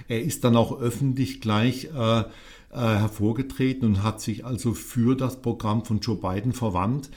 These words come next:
Er hat das, wie einige andere republikanische Gouverneure übrigens auch, favorisiert,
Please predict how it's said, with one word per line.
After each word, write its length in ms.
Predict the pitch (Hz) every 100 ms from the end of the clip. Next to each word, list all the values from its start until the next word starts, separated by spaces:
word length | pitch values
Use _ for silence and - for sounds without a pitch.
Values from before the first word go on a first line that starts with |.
| - -
Er 120 | -
hat 200 | 98 113
das, 280 | 120 107 - - 107
wie 160 | 120
einige 400 | 127 123 120 113
andere 420 | - 113 127 135
republikanische 800 | 131 127 113 - 104 107 107 120 110
Gouverneure 580 | - 101 107 107 107
übrigens 500 | 123 113 107 98 104
auch, 240 | - 104 120
favorisiert, 1040 | - 120 107 101 107 - 104 104 139 139